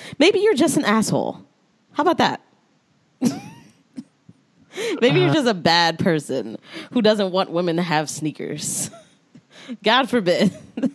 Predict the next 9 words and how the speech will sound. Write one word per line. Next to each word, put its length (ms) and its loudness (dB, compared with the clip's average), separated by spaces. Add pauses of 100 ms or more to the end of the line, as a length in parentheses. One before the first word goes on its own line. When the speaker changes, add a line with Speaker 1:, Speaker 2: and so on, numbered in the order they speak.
(220)
Speaker 1:
<laughs> 540 -10
I 80 4
walk 220 2
around 240 2
with 100 0
some 140 0
fire 400 0
shit. 380 -4 (840)
<laughs> 100 0